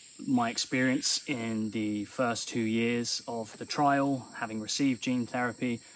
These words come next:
And if you're interested in that sort of stuff and want to find out more detail, then I have videos on my YouTube channel. I gave a presentation for ehad, uh, and they were kind enough to let me upload it to my channel. So I really recommend you, you watch that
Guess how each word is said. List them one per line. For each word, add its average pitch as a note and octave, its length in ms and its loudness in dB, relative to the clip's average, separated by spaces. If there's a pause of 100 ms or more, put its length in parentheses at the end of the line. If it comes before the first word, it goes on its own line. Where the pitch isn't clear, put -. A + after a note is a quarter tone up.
(160)
And C3 100 4
if C3 120 2
you're D3+ 100 12
interested D3+ 480 4
in B2+ 80 6
that C3+ 160 4
sort C3+ 220 -2
of - 40 -6
stuff C#3 320 2
and A#2 120 0
want A#2+ 140 0
to A2+ 40 -4
find B2 260 0
out A#2 140 2
more A#2 180 0
detail, B2 500 2
then G#2+ 280 0
I C3 80 -2
have C#3 160 2
videos B2 460 2
on A#2 80 0
my A2 100 0
YouTube B2 440 2
channel. A#2 460 0 (400)
I A2+ 100 -6
gave B2 180 0
a A#2 60 -6
presentation A#2 920 -2
for A2 320 -4
ehad, C#3 640 2 (480)
uh, A2 320 -2
and A#2 100 -2
they A#2+ 100 0
were A#2 60 -2
kind A#2+ 260 0
enough A#2 280 -2
to C3 40 -6
let A#2+ 120 -4
me A2+ 80 -4
upload C#3 380 2
it C#3+ 100 0
to - 100 -4
my B2+ 80 2
channel. C3 360 0
So - 120 -2
I B2+ 160 2
really C#3+ 240 8
recommend C3 480 4
you, A2+ 240 -2
you A#2 140 -6
watch B2 320 -4
that C3+ 240 0